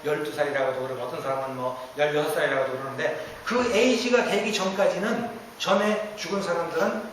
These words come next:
천국에 간다, 이렇게 얘기하는 사람도 있어요. 그 사람들이 얘기하는 거로는 우리가, 음, 음, 생명책에서 지워진다는 것처럼,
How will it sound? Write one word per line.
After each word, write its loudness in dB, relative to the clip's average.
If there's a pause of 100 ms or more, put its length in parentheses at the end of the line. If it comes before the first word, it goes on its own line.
(200)
천국에 -2
간다, -4
이렇게 -8
얘기하는 -2
사람도 -6
있어요. -12 (320)
그 -8
사람들이 2
얘기하는 0
거로는 0 (280)
우리가, 2 (500)
음, -12 (540)
음, -2
생명책에서 2
지워진다는 2
것처럼, 0